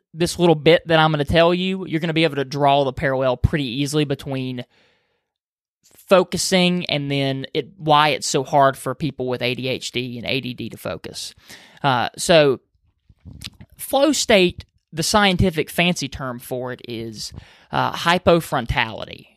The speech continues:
And what that means is, we talked about the prefrontal cortex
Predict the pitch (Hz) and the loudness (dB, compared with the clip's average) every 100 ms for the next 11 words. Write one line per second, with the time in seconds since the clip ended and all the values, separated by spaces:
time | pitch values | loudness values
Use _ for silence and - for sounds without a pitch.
0 | _ - 165 202 196 175 180 180 147 139 | _ -2 2 4 2 2 0 0 0 0
1 | 135 135 - _ 165 160 220 202 165 - | 0 -2 -12 _ -4 2 0 2 2 0
2 | - - 180 - 170 139 - 160 160 170 | -2 0 0 2 2 2 -2 -2 0 2
3 | 139 123 - - | 0 0 -4 -10